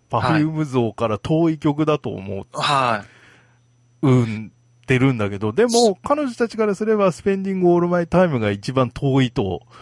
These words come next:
Speaker 1: 思ってるっぽいですね。
Speaker 2: あー、なるほど。なんか、うん、そうっすね。
Speaker 1: で、まあ、それがさ、全編英語詞でさ、みたいな。
Speaker 2: うんうんうんうん。
Speaker 1: で、これからその、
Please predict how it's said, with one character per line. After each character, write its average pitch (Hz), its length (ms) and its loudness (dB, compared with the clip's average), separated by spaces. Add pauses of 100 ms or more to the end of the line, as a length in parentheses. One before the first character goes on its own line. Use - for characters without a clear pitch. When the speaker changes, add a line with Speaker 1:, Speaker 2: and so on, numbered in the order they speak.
(400)
Speaker 1:
思 123 220 2
っ 117 60 2
て - 160 0
る 107 120 2
っ - 80 -20
ぽ 104 180 2
い 92 60 -6
で - 80 -20
す - 100 -16
ね。 151 160 -12 (120)
Speaker 2:
あ 117 880 -2
ー、 107 40 -14
な 107 100 -6
る 107 60 -8
ほ 104 140 -14
ど。 98 240 -12 (580)
な 277 140 0
ん - 40 -14
か、 117 360 0 (240)
う 120 80 -12
ん、 110 420 -10
そ - 280 -10
う 98 60 -12
っ - 20 -16
す - 240 -14
ね。 - 280 -16
Speaker 1:
で、 262 120 0
ま 269 140 4
あ、 185 40 2
そ 202 120 2
れ 233 100 2
が 214 100 2
さ、 190 180 4
全 170 240 0
編 110 300 0
英 143 220 4
語 151 160 4
詞 - 140 -6
で - 120 -8
さ、 - 260 -12
み - 140 -20
た - 140 -20
い - 20 -18
な。 131 80 -10
Speaker 2:
う - 20 -8
ん 113 60 -10
う - 20 -12
ん 104 40 -18
う 113 40 -12
ん 113 60 -10
う - 20 -10 (520)
ん。 92 80 -18 (500)
Speaker 1:
で、 117 220 -6
こ 123 180 0
れ 127 100 2
か 127 120 2
ら 123 220 4
そ 127 120 2
の、 110 380 0